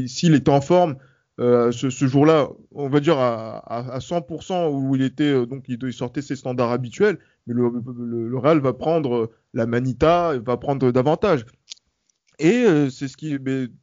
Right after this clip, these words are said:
mais après voilà, tout au long de cette saison-là, le Barça est impérial, que ce soit en championnat, que ce soit aussi en Ligue des Champions, sur les matchs au Camp Nou.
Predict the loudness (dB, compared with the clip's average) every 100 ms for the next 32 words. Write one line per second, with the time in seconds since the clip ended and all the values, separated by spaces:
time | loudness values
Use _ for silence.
0 | _ _ -6 -4 -2 -2 -2 -2 -6 -4
1 | -2 0 0 -2 -4 -2 0 2 0 -2
2 | -2 -4 -6 -6 -2 -2 0 0 -2 _
3 | _ _ _ _ -4 -2 -2 -2 0 -2
4 | -2 -2 0 -4 -8 _ _ -12 -10 -10
5 | -4 -4 -4 -6 -6 -4 -4 -2 -2 2
6 | 0 2 -2 -2 -8 -8 -4 -2 0 2
7 | 0 -2 -8 0 0 0 -4 -6 -10